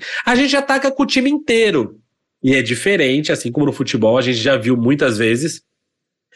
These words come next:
É diferente quando você ataca com o bloco inteiro, do,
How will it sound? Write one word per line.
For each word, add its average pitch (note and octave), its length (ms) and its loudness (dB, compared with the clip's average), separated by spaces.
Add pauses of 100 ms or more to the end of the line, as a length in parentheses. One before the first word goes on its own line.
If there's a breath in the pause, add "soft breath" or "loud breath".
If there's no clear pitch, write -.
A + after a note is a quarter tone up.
(360 loud breath)
É D3 100 0
diferente F#3+ 480 0
quando E3+ 200 2
você E3 220 2
ataca D3 500 0
com D#3 540 0
o C3+ 120 2
bloco E3 480 2
inteiro, G#3+ 520 0
do, D3+ 300 2